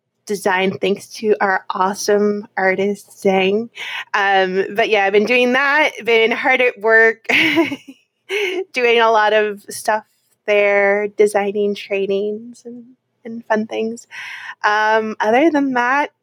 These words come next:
oh, and we got our pool open, so I went swimming.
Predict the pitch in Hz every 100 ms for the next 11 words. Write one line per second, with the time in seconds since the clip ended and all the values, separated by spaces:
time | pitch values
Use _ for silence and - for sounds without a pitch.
0 | _ _ _ _ _ _ _ _ 330 370
1 | 196 - _ _ - 233 214 208 202 208
2 | 202 254 - 285 214 175 175 190 180 190
3 | 170 190 269 - - 214 - -